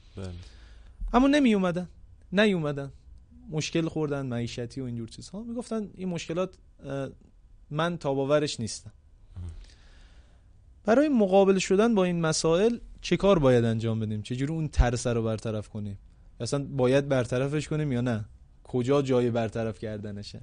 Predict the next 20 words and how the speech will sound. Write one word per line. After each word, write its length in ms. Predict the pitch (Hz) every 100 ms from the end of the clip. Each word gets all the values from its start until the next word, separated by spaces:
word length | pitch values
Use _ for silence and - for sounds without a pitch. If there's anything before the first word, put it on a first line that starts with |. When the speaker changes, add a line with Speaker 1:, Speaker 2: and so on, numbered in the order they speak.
| -
Speaker 1:
درست. 160 | 98 87
Speaker 2:
اینها 240 | 202 220
رو 140 | 254 247 - -
چه 180 | - 208
باید 260 | 147 135
کنیم؟ 180 | - 123 -
Speaker 1:
خیلی 180 | - 117
سوال 320 | - 95 101
خوبیه. 360 | 98 90 82 82 - - - - - - - - -
آقا 240 | 85 85
یاسین 340 | 85 85 - 92
عزیز، 460 | 87 80 90 87
خیلی 220 | - 92
سوالات 360 | 92 87 90 -
هم 60 | 98
خوب 200 | - 85 - - - - -
مطرح 380 | 80 123 80 76
می‌کنین. 260 | - 78 60
<laughs> 40 |
آفرین. 320 | 80 - 73